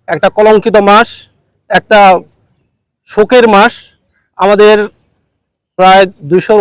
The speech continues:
অধিক, আজকে যেটা বললাম, দুইশো চল্লিশের মতো এরকম ছাত্র, ছাত্র এবং নিরীহ জনগণকে হত্যা করা হয়েছে। ছোট বাচ্চা,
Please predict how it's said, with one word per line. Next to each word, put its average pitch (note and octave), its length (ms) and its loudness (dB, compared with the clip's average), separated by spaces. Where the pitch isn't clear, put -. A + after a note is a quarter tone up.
অধিক, G3+ 240 0
আজকে F3 280 -2
যেটা G3 160 -2
বললাম, G#3 400 0
দুইশো F#3+ 300 -2
চল্লিশের A3 360 -2
মতো G3+ 220 -2
এরকম G3+ 260 0
ছাত্র, G#3 280 -4
ছাত্র G3 240 -4
এবং F#3+ 280 2
নিরীহ G3+ 240 0
জনগণকে G3 520 0
হত্যা - 260 0
করা G#3+ 160 2
হয়েছে। G#3 340 0
ছোট G3+ 160 0
বাচ্চা, G3 520 0